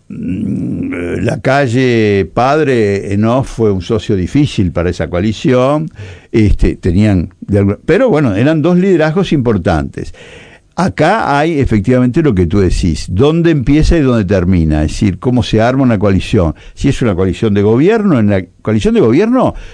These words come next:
tienen que participar en el gobierno, tienen que tener ministros, tienen que comprometerse los partidos con los ministros que tienen. Esta es la, esta es la coalición.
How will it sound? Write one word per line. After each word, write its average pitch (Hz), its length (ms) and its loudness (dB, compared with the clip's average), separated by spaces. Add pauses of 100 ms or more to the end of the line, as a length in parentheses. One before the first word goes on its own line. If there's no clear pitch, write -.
(380)
tienen 143 260 0
que 104 100 2
participar 82 680 -2
en 151 120 2
el 92 60 0
gobierno, 76 520 -2
tienen 95 180 -4
que 85 80 -4
tener 101 280 0
ministros, 131 580 2
tienen 113 260 0
que 98 100 -2
comprometerse 95 1080 0
los 147 120 2
partidos 170 600 0
con 104 180 0
los 87 140 0
ministros 107 500 2
que 67 140 -4
tienen. 170 640 0
Esta 180 260 0
es 131 60 2
la, 92 180 0
esta 139 260 -2
es - 120 -6
la 80 180 -6
coalición. 78 600 -4